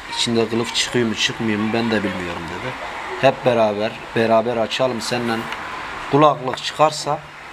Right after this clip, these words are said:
kılıf vermiyorlar." dedi. "Kılıf çıkarsa kulaklık vermiyorlar genelde." dedi. Ve kılıf çıkmadı. Neyse. Önemli değil. Biz de kendimize gittik. Şeffaf bir kılıf aldık. Hemen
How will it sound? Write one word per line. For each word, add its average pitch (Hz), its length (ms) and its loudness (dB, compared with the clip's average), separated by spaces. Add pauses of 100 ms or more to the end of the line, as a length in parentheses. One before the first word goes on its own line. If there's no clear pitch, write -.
kılıf 143 340 2
vermiyorlar." 131 520 2
dedi. 104 340 -8 (220)
"Kılıf 151 260 2
çıkarsa 131 560 0 (1120)
kulaklık 139 520 4
vermiyorlar 98 480 -2
genelde." 104 500 0
dedi. 104 220 -4 (680)
Ve 143 200 4 (600)
kılıf 151 260 2
çıkmadı. 113 500 -2 (340)
Neyse. 160 440 2 (800)
Önemli 151 420 6
değil. 151 240 4 (340)
Biz 175 180 4
de 185 100 8
kendimize 165 560 4
gittik. 156 340 -4
Şeffaf 151 600 2
bir 170 60 4
kılıf 165 340 4
aldık. 120 300 2 (440)
Hemen 147 300 4